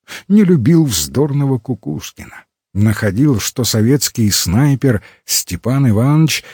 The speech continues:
чем-то похож на толстовского Платона Каратаева,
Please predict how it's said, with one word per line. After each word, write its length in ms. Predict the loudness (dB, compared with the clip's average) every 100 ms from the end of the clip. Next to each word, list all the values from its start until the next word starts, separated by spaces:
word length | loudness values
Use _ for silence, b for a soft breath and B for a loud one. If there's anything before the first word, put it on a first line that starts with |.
| B B
чем-то 580 | -4 0 2 2 2 -2
похож 560 | -4 -4 -2 -2 0
на 180 | 0 0
толстовского 1080 | -2 -10 -6 -6 -6 -10 -6 -6 -2 -2 -2
Платона 580 | -2 -4 -2 -2 -2 -2
Каратаева, 720 | -2 -2 0 -2 -2 -10